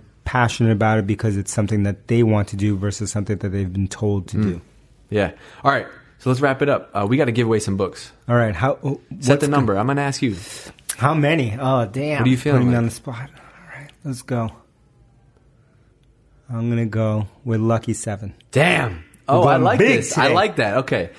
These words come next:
Speaker 2: So here's what you gotta do. The first seven people, take a screenshot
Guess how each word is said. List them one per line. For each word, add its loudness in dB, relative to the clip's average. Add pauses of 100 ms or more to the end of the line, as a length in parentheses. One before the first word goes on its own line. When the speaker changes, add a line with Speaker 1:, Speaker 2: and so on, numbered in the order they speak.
(140)
Speaker 2:
So 0
here's 2
what -2
you 2
gotta 2
do. 0 (220)
The 0
first 0
seven 2
people, -2 (420)
take 0
a 0
screenshot 0